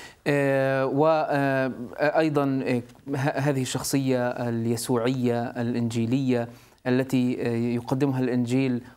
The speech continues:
واصفا عيسى بن مريم ومقدما إياه للعالم، هذه الشخصية بعيدة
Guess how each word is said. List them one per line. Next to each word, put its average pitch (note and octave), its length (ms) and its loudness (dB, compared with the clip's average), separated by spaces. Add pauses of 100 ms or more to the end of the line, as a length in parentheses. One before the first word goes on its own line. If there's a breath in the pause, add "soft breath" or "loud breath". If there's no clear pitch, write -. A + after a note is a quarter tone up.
واصفا C3+ 800 2
عيسى B2+ 360 -2
بن A#2 140 -2
مريم A#2+ 420 0 (340 loud breath)
ومقدما B2 920 0
إياه B2 400 0
للعالم، A#2+ 580 0
هذه B2+ 280 -2
الشخصية B2 520 -2
بعيدة C3+ 640 0